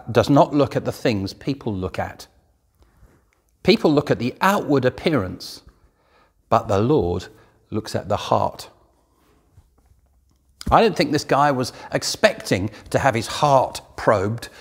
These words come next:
in this way, uh, by God when he came into town that day. But that's what he suddenly found God doing. God has been ru-, has run his fingers through him and actually has helped him far more,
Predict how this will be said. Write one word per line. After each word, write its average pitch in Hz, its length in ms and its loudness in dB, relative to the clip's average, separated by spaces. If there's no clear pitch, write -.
in 104 160 -4
this 110 200 -4
way, 104 400 -2
uh, 110 160 -8
by 117 240 4
God 104 320 2
when 110 140 2
he 104 80 -2
came 120 260 -4
into 110 160 -8
town 104 380 -2
that - 200 -8
day. 104 320 -2
But 110 120 0
that's - 240 -2
what 101 100 2
he - 60 0
suddenly 104 600 0
found 104 460 -2
God 107 220 -4
doing. 101 340 -6
God 147 140 2
has 135 100 -2
been 98 300 -6
ru-, 135 140 6
has 104 260 -2
run 147 480 4
his 135 220 -4
fingers 98 500 -8
through 120 220 0
him 85 280 -2
and 110 120 0
actually 104 320 -2
has 104 100 -4
helped - 380 2
him 90 160 -4
far 113 400 2
more, 110 400 -4